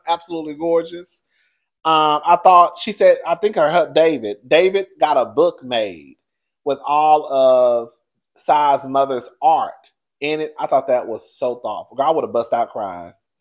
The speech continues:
Girl. And the aunt literally said, "I don't wanna cry, don't make me cry." She thought, "You're not gonna cry." Girl, she started crying. That was ve-, that was very, very thoughtful. I'm not gonna lie. That was really, really nice.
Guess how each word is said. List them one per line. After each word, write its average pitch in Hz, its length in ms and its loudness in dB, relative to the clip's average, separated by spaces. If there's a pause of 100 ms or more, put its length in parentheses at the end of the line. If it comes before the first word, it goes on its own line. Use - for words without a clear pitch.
(120)
Girl. 160 320 -10 (340)
And 180 380 -4 (100)
the 170 100 -2
aunt 208 300 -2
literally 180 400 -4
said, 147 460 -2 (200)
"I 143 120 -2
don't 139 120 0
wanna 139 160 -4
cry, 131 300 -2
don't 131 180 -4
make 123 140 -10
me 120 60 -18
cry." - 160 -2
She 196 100 -12
thought, 180 160 -4
"You're 185 100 -6
not 156 120 -2
gonna 127 160 -8
cry." 110 340 -6 (120)
Girl, 123 100 -8
she 123 120 -18
started 110 300 -6
crying. 78 340 -20 (680)
That 175 120 0
was 143 120 -4
ve-, 135 200 -4
that 165 180 4
was 131 120 -6
very, 117 520 -4
very 98 260 -10
thoughtful. 95 380 -8
I'm 104 80 -6
not 95 120 -14
gonna 87 140 -20
lie. 87 100 -12
That 95 140 -10
was 92 180 -20
really, 92 180 -14
really 80 220 -20
nice. 69 520 -20